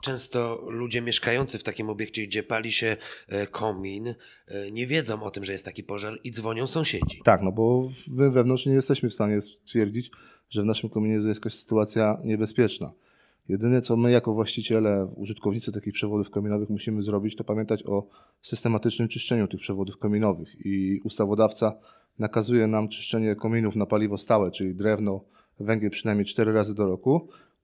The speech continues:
Speaker 2: na paliwo ciekłe, gazowe dwa razy do roku, ale musimy również pamiętać o tym, że raz do roku powinniśmy wezwać kominiarza,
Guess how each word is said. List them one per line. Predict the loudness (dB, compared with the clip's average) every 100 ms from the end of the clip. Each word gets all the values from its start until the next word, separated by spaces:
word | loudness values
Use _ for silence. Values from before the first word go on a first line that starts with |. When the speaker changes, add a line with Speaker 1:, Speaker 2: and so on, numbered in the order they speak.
| -6
Speaker 2:
na |
paliwo | 0 2 2 2 0
ciekłe, | 2 2 2 0
gazowe | 2 4 4 6 4 4
dwa | 2 4
razy | 4 4
do | 4
roku, | 2 4 2 0 -6 _ _ _ _
ale | 2 4
musimy | 4 6 6
również | 8 6 4
pamiętać | 4 6 4
o | 2
tym, | 2 4
że | 6 8 10
raz | 10 8
do | 6
roku | 6 6 0
powinniśmy | 0 0 0 2
wezwać | 2 4 2
kominiarza, | 2 2 6 6 6 2